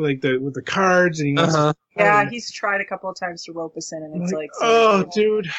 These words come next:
Speaker 1: I, I, I will try and learn this for you."
Speaker 2: Next time, next time y'all are down this way, uh, tell him to bring his cards. I'll see if I can,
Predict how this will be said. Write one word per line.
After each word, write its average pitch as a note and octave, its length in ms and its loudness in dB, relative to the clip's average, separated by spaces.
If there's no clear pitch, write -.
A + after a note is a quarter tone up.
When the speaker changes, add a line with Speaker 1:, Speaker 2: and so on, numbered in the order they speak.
Speaker 1:
I, G3+ 140 2
I, E3 260 4
I D#3+ 220 0
will D#3 280 2
try D#3 360 0
and D3+ 260 2
learn D3 180 2
this C#3 140 -2
for - 160 -6
you." A#2+ 380 -2
Speaker 2:
Next E3 320 2
time, G3+ 440 2
next D3+ 220 -2
time F3 180 0
y'all F3 140 0
are F3 80 0
down E3 240 2
this F3 220 -2
way, C3 500 0
uh, A2 680 0
tell C3+ 160 2
him C#3+ 80 6
to C#3+ 60 4
bring D3 160 4
his D#3 120 0
cards. C#3+ 460 2
I'll C3 120 0
see - 140 0
if C3 140 0
I C#3+ 100 2
can, C#3+ 300 -4